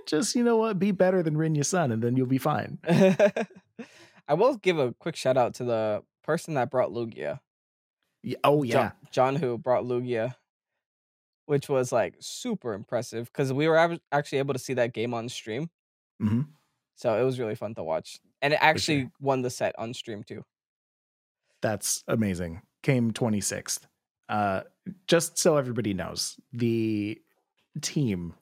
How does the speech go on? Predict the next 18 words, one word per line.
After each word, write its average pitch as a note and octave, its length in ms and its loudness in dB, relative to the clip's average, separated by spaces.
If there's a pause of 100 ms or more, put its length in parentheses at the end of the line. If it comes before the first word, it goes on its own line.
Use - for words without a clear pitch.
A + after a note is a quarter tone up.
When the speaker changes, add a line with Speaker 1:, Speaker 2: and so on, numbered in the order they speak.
(280)
Speaker 1:
with A#2+ 320 0
which B2 220 0
you A#2+ 80 0
need A2+ 180 -2
to A2+ 80 -4
build A2 300 0
around G#2 280 0
a G2+ 40 0
Lugia G2 500 -6 (800)
is, B2+ 400 8
Speaker 2:
<laughs> - 0 -
Speaker 1:
uh, G#2 440 2
Groudon, C#3 720 2
Incineroar, A2 520 0
Venusaur, F2 680 -2 (360)
uh, F2 360 -2
Grimmsnarl, F2 680 -4
and E2+ 380 -10